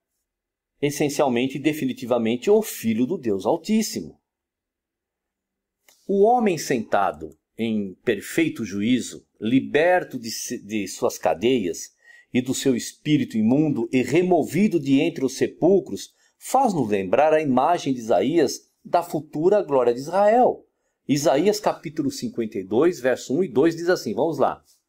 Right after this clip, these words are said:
"Desperta, desperta, veste-te, veste-te da tua fortaleza, ó Sião, veste-te das du-, das tuas roupas formosas, ó Jerusalém, cidade santa,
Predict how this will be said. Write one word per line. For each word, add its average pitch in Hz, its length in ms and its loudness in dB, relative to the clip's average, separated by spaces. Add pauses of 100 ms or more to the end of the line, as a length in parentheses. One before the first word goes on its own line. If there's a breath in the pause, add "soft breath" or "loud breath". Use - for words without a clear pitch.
(1300 soft breath)
"Desperta, 160 720 0
desperta, 175 680 -2
veste-te, 151 720 -2
veste-te 135 640 -2
da 120 120 2
tua 147 280 -2
fortaleza, 147 680 0
ó 113 80 2
Sião, 101 360 -2
veste-te 147 680 -2
das 123 380 -2
du-, 135 260 -2
das 131 240 -2
tuas 147 240 0
roupas 156 380 0
formosas, 135 600 0
ó 147 120 0
Jerusalém, 123 580 0
cidade 127 460 0
santa, - 580 -2